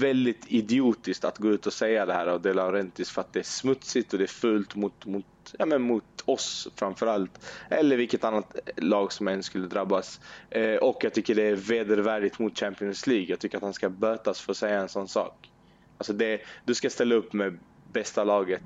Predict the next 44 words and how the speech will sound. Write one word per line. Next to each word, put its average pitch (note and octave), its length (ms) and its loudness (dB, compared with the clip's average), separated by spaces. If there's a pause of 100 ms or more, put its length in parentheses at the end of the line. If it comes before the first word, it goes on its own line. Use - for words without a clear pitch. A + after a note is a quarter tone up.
(100)
i F#2+ 160 -2
alla G2 280 2
matcher G2 400 -4
eller F2+ 220 -2
försöka. G#2 680 -4 (400)
Men G2+ 420 -2
jag A2 180 2
förstår A#2+ 400 0 (120)
absolut A#2 840 0
vad G#2 300 0
han F#2+ 300 -2
tänker B2+ 640 0
och, G2 120 4
och G#2 80 6
liksom G2+ 280 -2
hur G#2 180 4
hans G2+ 200 0
tankar G#2 420 -4
går A#2 280 4
eller G2 160 2
hur G2+ 80 4
deras A2+ 320 2
tankar G#2+ 280 -2
går. G#2 180 2 (260)
Självklart C3+ 480 0
ska A2+ 100 -4
man G#2+ 120 0
satsa - 420 -2
f-, - 300 -14 (160)
helhjärtat G#2+ 640 -2
på - 60 -4
det G2+ 240 -2
man F#2+ 180 -8
tror G#2 200 -2
på - 140 -10
mest, - 440 -6
för - 120 -4
att - 200 -14 (280)
det A2+ 80 -4
är G#2 40 -2
där G2+ 360 -2
du F#2 160 -8
kommer F#2+ 240 -6
liksom F2+ 360 -10